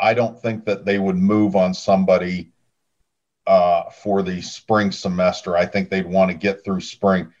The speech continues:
I think the last thing you wanna do is bring in, especially if, if Brendan Clark is healthy, a fourth quarterback and then have to split those reps four ways. Then you really never get to see what you have in Drew Pyne and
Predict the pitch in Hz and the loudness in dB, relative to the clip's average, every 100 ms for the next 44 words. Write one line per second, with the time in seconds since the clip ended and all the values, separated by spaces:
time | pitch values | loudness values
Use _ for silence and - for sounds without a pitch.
0 | _ _ _ _ 113 120 143 117 107 120 | _ _ _ _ 0 0 -2 -2 2 2
1 | 131 - 120 110 104 101 95 87 113 104 | 2 0 -2 -2 0 -2 -4 2 2 4
2 | 95 90 - 107 110 104 98 95 90 _ | 0 -6 -2 0 2 2 2 0 -4 _
3 | _ 98 - 180 185 123 98 92 _ _ | _ -16 0 0 2 -2 -2 -6 _ _
4 | _ _ 101 92 _ _ _ 117 127 104 | _ _ -10 -10 _ _ _ 2 2 0
5 | - 113 101 95 117 120 120 92 85 85 | 2 2 2 -4 2 2 2 -6 -10 -16
6 | _ _ _ _ _ _ - - - 143 | _ _ _ _ _ _ -8 -8 -6 0
7 | 160 - - 151 156 120 92 - 107 110 | 0 0 -8 0 2 2 2 2 0 -2
8 | 120 - 98 - - - 123 120 113 104 | 0 -2 -6 -14 -18 -4 0 0 0 -4
9 | 98 98 101 - - - 107 101 90 101 | -4 0 0 0 -14 -2 0 2 2 4
10 | 95 87 - _ _ _ _ 165 170 143 | 2 -2 -14 _ _ _ _ -4 -2 2
11 | 139 156 135 127 117 113 117 117 - 135 | 2 2 2 2 2 -4 -6 -10 -10 -4
12 | 113 90 92 98 92 92 90 98 95 - | -4 -4 2 4 4 2 -4 -4 -4 0
13 | 98 92 92 90 87 | 2 4 2 -2 -6